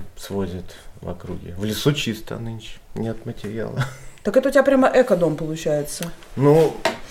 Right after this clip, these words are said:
Speaker 1: не то чтобы такой принцип, но он так сложилось, что и стеклопакеты, бэушные двери, и всё это так интересно. То есть, как бы вторая жизнь
Speaker 2: Мгм.
Speaker 1: материала, ничем не хуже. И,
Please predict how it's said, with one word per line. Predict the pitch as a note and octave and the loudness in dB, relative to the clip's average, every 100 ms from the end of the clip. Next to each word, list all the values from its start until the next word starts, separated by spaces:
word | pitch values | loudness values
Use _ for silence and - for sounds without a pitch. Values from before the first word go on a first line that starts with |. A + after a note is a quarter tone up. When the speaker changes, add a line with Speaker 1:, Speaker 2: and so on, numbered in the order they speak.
| - - - - | -16 -12 -12 -8
Speaker 1:
не | D#3+ F#3+ | 4 6
то | G#3 | 8
чтобы | G#3+ G#3 F#3 | 8 8 6
такой | E3+ F#3 D3 | 6 4 2
принцип, | C#3+ G3 G#3+ - | 4 2 2 0
но | D#3 C#3 | 6 6
он | C3+ | 6
так | B2+ | 0
сложилось, | - C3+ B2 E3+ F3+ | 4 6 8 6 4
что | - - A2+ G#2+ | 0 0 2 2
и | G2 F#2+ - C#3+ | 0 -8 -4 -2
стеклопакеты, | - C3 C3+ C3 C3 C3 C#3 C3+ C3+ | 0 2 4 4 2 4 4 6 2
бэушные | C3 C3 B2+ B2+ B2 B2+ | 2 2 0 -2 -4 -4
двери, | A#2+ G2+ A#2+ A#2+ B2 | -4 -2 0 0 -2
и | |
всё | B2 - C#3 | -4 -2 -2
это | C3+ | -2
так | - C3 B2+ | -4 -4 -4
интересно. | A2+ C#3+ E3+ - G#2+ | -4 -4 -4 -8 -8
То | |
есть, | A2+ - | -8 -8
как | - | -8
бы | A2+ A2+ | -8 -10
вторая | - B2+ B2+ B2+ | 0 6 8 6
жизнь | A#2 B2+ B2+ - - - - - - | 4 -2 -6 -10 -16 -14 -14 -10 -2
Speaker 2:
Мгм. | G#3+ G#3 G3+ G3+ G#2 | 0 2 0 -2 -2
Speaker 1:
материала, | A2 G#2+ A2 B2+ D3 B2+ | -4 -4 2 4 4 2
ничем | G#2+ A2 - B2 | -2 -4 -4 -2
не | A#2+ | -4
хуже. | - C#3+ C#3+ B2+ - - - - - - - - - - | -4 -8 -6 -8 -10 -14 -16 -16 -18 -16 -16 -16 -16 -14
И, | G2 G2+ | -10 -10